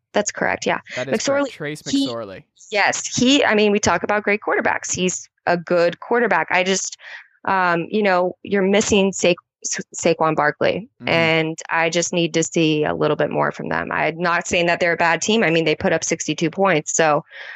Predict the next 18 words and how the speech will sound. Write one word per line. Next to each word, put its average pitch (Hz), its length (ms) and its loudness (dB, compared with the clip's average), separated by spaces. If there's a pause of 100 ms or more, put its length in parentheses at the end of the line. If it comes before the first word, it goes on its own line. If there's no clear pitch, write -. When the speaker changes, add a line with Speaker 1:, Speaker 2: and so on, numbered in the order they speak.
(100)
Speaker 1:
um, 151 580 0
that 175 200 0
says 175 260 2
that 160 180 2
they 165 140 4
can - 160 -2
score, 175 360 0
but 151 100 2
it 143 40 2
was 151 140 2
also 147 320 2
against - 460 -2
an - 80 0
abysmal - 600 -2 (1300)
Speaker 2:
Yeah. 123 220 -8 (520)
Speaker 1:
opponent. 147 380 4
Speaker 2:
Um, 123 160 -6 (340)
yeah. 101 300 -8